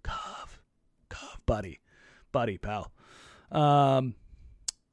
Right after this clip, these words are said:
that was one of Cove's worst games as a Blazer. He had one last season where it looked like he was violently contesting playing <laughs> basketball. And it was, whoa, okay. It was, I, I, I gotta look it up, uh, but I remember Joe and I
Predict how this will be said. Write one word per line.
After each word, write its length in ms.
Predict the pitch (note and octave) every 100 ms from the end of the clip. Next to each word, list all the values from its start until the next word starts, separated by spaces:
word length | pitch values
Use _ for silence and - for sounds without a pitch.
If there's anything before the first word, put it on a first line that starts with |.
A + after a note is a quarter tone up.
| _ _ -
that 280 | B2+ E3 F3+
was 140 | F3
one 160 | D3+ D#3+
of 120 | C3+
Cove's 280 | - C3+ B2
worst 240 | B2 A#2
games 220 | - G#2+ G#2
as 80 |
a 40 | G#2
Blazer. 380 | G#2 F2 G2 -
He 140 | -
had 180 | D3 G3+
one 220 | A3+ C4+
last 400 | G3+ D#3+ D#3 D3
season 500 | - B2+ A2+ A2+ G#2+ - - _ _
where 520 | A#2 A#2 A#2 A2+ A2+ _
it 160 | D#3 D3+
looked 300 | D3 F3 F#3
like 180 | F#3 -
he 160 | F#3+
was 200 | E3+ D3
violently 760 | B2+ A2 A2+ B2 C#3 C#3 C#3 C3
contesting 680 | B2 A#2+ - A#2 - A2 G#2+
playing 340 | B2 G#2+ G#2+
<laughs> 0 |
basketball. 840 | G#2+ - - - - - B2 - - - -
And 180 | C#3 C3
it 120 | C#3+
was, 260 | C#3 C3 A2+ F2 D#2 _ _ G#3+ G3 _
whoa, 800 | A#2 C3 A#3+ D#4 E4 D4+ F3 -
okay. 480 | D#3+ A3+ A#3 A#3+ D3
It 40 | C#3
was, 260 | C3+ B2 - - - - - -
I, 100 | D#3+
I, 220 | D3 C#3+
I 80 | D3
gotta 200 | C#3 C3
look 220 | B2 B2+
it 80 | B2
up, 220 | B2 - -
uh, 220 | C3 A2+
but 120 | B2+
I 40 |
remember 280 | B2+ C3 B2+
Joe 300 | A#2 C3 B2+
and 80 | B2
I 340 | A#2 A2+ G#2+